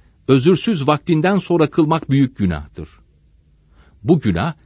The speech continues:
yalnız kaza edince affolmaz. Kaza ettikten sonra ayrıca tevbe veya hac etmek de gerekir. Kaza edince yalnız namazı kılmamak günahı affolur.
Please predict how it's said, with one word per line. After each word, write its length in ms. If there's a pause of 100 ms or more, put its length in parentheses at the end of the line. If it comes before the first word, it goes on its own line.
(160)
yalnız 440
kaza 420
edince 400
affolmaz. 720 (840)
Kaza 340
ettikten 540
sonra 340 (280)
ayrıca 520
tevbe 400
veya 340
hac 420
etmek 380
de 60
gerekir. 500 (1040)
Kaza 360
edince 500 (240)
yalnız 460
namazı 400
kılmamak 560
günahı 440
affolur. 520